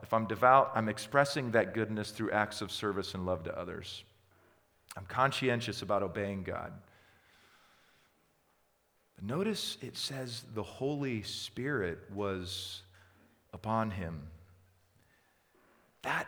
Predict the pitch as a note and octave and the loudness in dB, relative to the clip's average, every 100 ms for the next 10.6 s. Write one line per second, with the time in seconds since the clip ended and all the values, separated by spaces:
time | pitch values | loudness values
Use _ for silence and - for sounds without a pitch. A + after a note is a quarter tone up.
0 | - C#3 - - - - - - B3+ C#4 | -8 -8 -8 -8 -14 -14 -12 -4 0 2
1 | E3+ - - - - - _ _ _ _ | 0 -8 -12 -8 -8 -12 _ _ _ _
2 | _ _ - B2 - - - F3+ A3+ - | _ _ -10 -2 -2 -2 4 6 6 4
3 | - F3 - - F3+ D#3+ D3+ D3+ - C#3 | 2 0 0 2 4 6 6 6 4 2
4 | B2+ E3 C4 F3 A2+ G2+ B2+ B2 - - | 6 8 8 6 4 4 0 -6 -14 -20
5 | - - _ _ _ _ _ _ - - | -20 -20 _ _ _ _ _ _ -2 6
6 | A3 G#3+ B2 A2 B2 B2 - - - G#3 | 6 6 4 2 0 -6 -12 -10 2 4
7 | F3 C#3 A#3 C#4 C4+ A#3+ E3 G#2 - A2 | 4 2 6 8 8 8 6 4 -2 4
8 | B2+ A#2 - A2 F#2+ - - - B2 A#2+ | 6 6 4 0 0 -4 -6 -2 2 2
9 | A2 G#2 A2 A2 F#2+ B2 F3+ G3+ E3+ F#3+ | 2 2 8 10 10 10 10 10 8 8
10 | E3 - F#3+ F#3+ F3+ | 4 4 8 8 8